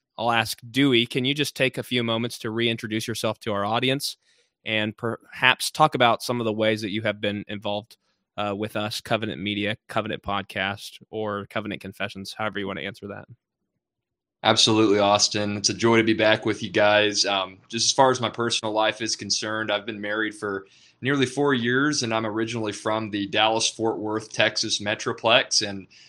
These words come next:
Speaker 2: uh, currently serving as the pastor of youth education and discipleship at First Baptist Church in Ed-,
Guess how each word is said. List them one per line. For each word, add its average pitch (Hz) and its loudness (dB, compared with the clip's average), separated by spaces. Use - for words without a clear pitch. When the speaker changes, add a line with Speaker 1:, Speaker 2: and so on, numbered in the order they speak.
Speaker 2:
uh, 101 0
currently 131 2
serving 131 2
as 113 -4
the 113 -8
pastor 117 2
of 104 -4
youth 117 -4
education 113 0
and 104 -6
discipleship 107 -2
at 107 2
First 123 -2
Baptist 117 0
Church 117 -6
in 104 -8
Ed-, 110 -8